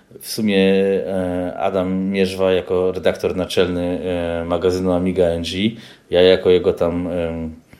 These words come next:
no, redaktor jakiś tam, lepszy lub gorszy, <laughs> e, no, jednak współpracujący też z Adamem Zalepą, który wydał parę moich książek.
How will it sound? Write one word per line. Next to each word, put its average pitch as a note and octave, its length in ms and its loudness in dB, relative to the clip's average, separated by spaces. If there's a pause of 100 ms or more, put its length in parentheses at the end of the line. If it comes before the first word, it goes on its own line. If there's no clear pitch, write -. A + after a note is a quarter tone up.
(280)
no, F#2 160 0
redaktor F2 600 0
jakiś F#2 360 -4
tam, F#2+ 300 0 (100)
lepszy F2 340 -2
lub E2 160 -4
gorszy, F2+ 560 0 (540)
<laughs> - 580 -16
e, F2+ 360 0
no, G2+ 100 -2
jednak G#2 260 2
współpracujący G#2 720 -2
też F#2 200 -4
z F#2 120 -10
Adamem F#2+ 340 2
Zalepą, G2 360 2
który F#2 240 -2
wydał F2+ 440 0
parę F2+ 220 4
moich E2 260 -2
książek. F2+ 560 -2